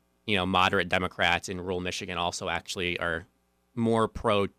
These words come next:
two A than maybe, an, you know, a, a coastal Democrat would be.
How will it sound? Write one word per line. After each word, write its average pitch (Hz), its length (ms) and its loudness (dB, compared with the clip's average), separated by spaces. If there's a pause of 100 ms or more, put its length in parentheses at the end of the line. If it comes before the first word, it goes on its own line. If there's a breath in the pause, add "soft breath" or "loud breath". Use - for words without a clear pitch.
two 107 240 -2
A 90 240 4
than 87 280 -2
maybe, 87 320 -2
an, 85 160 -6
you 95 100 -12
know, 82 160 -8
a, 85 280 -6
a 101 60 -12
coastal 95 420 -4
Democrat 82 540 -10
would 80 140 -14
be. 82 220 -18